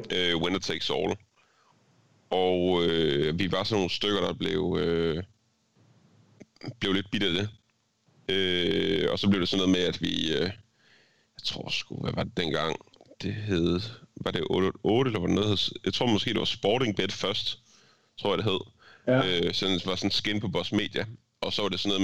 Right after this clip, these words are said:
Speaker 1: med, jamen, hver eneste gang, der var frikvarter, øh, frikvarter, så var altid fire fyre, der gik over på det loka-, på biblioteket, der lå tæt på.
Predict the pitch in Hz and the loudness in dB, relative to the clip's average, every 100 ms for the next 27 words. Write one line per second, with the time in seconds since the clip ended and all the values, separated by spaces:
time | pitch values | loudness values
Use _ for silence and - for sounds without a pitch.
0 | 95 90 85 90 98 104 90 78 95 107 | 2 2 0 -2 -2 -2 -2 -2 -4 -6
1 | - 104 82 87 - - - 127 107 101 | -6 -4 -4 -6 -8 -8 -6 -4 -4 -2
2 | 92 95 98 92 110 - 117 120 120 110 | -2 -2 -2 -4 -8 -2 0 0 0 0
3 | 117 120 - - - - - 104 104 107 | 0 0 -6 -20 -20 -16 -6 0 2 2
4 | 90 107 95 90 - 131 - - 117 98 | 0 2 0 0 -2 -2 -2 -4 -4 -4
5 | 90 85 131 113 90 92 107 - 127 - | -6 -4 -4 -2 -2 -2 -2 -2 -4 0
6 | 110 | 0